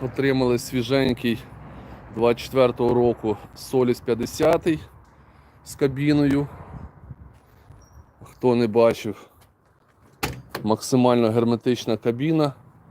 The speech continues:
люксова, м'ягенький пластик. М, пахне як в новій машині. Серворуль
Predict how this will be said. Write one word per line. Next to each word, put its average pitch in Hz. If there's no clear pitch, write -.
люксова, 139
м'ягенький 120
пластик. 135
М, 131
пахне 120
як 113
в 101
новій 110
машині. 107
Серворуль 131